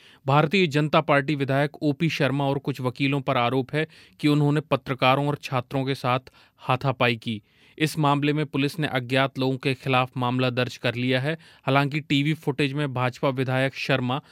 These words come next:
साफ तौर पर छात्रों पर हमला करते दिख रहे हैं। कल प्रधानमंत्री नरेंद्र मोदी की बुलाई सर्वदलीय बैठक में भी जेएनयू का मुद्दा ही छाया रहा।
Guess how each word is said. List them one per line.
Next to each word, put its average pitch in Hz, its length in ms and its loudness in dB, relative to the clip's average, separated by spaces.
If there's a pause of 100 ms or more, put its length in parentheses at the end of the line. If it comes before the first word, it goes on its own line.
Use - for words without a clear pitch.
(180)
साफ 151 380 2
तौर 139 160 0
पर 147 160 -8
छात्रों 127 460 -6
पर 131 220 -4
हमला 131 260 -2
करते 123 320 -6
दिख 117 240 -8
रहे 117 240 -6
हैं। 107 200 -14 (600)
कल 202 140 6
प्रधानमंत्री 175 680 0
नरेंद्र 151 440 0
मोदी 143 400 0
की 151 120 -2
बुलाई 139 360 0
सर्वदलीय 139 600 -2
बैठक 131 380 -2
में 139 180 -2
भी 147 160 0
जेएनयू 135 580 -2
का 135 140 -4
मुद्दा 127 320 -4
ही 135 160 -4
छाया 117 360 -2
रहा। 110 260 -6